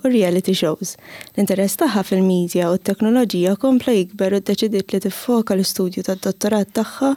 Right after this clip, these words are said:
fuq kif it-tfal jagħmlu sens mir-riski online. Lestiet id-dottorat fl-elfejn u għoxrin u bħalissa qed tagħmel xogħol ta' riċerka kemm mal-Università ta' Malta u anke ma' entitajiet oħrajn.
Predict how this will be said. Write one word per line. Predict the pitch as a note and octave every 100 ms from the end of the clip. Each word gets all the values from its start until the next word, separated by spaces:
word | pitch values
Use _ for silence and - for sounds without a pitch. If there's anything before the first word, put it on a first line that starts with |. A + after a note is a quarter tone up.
| - - - - -
fuq | B3+ A3+ -
kif | A#3+
it-tfal | G3+ - - A3 F3+
jagħmlu | G3+ G3+ F3+
sens | F3+ A3 A3+ A3+
mir-riski | D4 G#3+ G3+ - - G3 G3+
online. | F#3+ F3+ F3+ E3+ F3 _ - - - -
Lestiet | A#3 - B3+
id-dottorat | G#3 G#3+ A3 D#4+ A#3+ G3 -
fl-elfejn | C#4 G#3+ - F#3+ F#3+
u |
għoxrin | F#3 - F3 F3+ - - - -
u | -
bħalissa | A#3 C4 D4+ - G3+
qed | G3+
tagħmel | F#3+ F#3+ F#3+
xogħol | - C#4+ B3
ta' | G3
riċerka | F#3+ - F3+ - -
kemm | - D4 A3+
mal-Università | G#3 G3+ G3 G3 G3 G3
ta' | G3
Malta | F3+ F3+ F3+ F#3 - - - -
u | B3
anke | A#3+ C#4+
ma' | D4
entitajiet | A3+ G#3+ G#3 G3+ F#3 -
oħrajn. | F3+ F#3 F3 F#3